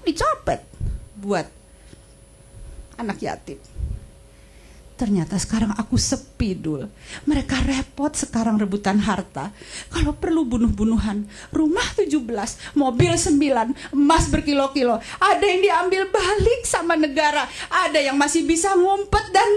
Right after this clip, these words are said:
nggak terlacak. Terus nih, Dul, anak bini baru tahu juga. Masih ada enam ratus ribu dolar lagi yang aku sembunyikan di box bank yang di Tanjung Priok.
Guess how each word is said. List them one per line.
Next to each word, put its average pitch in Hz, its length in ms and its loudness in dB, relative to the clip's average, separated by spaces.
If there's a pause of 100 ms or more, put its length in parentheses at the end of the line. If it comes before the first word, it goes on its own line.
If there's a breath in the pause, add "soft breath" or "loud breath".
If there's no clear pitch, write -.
nggak 370 240 2
terlacak. 480 680 0 (840 soft breath)
Terus 208 320 -2
nih, 294 160 2
Dul, 320 240 -2 (480 loud breath)
anak 330 400 2
bini 320 480 2
baru 311 320 0
tahu 269 160 0
juga. 320 560 -4 (320 loud breath)
Masih 285 400 -4
ada 170 240 -4 (160)
enam 175 1040 0
ratus 240 480 -4
ribu 170 240 -4
dolar 151 320 -2
lagi 151 320 -8 (320 loud breath)
yang - 240 -2
aku 233 240 -2
sembunyikan 190 640 0 (320 loud breath)
di 202 160 4
box 214 480 0
bank 277 320 4
yang 277 240 2
di 247 80 0
Tanjung 226 400 0
Priok. 247 240 0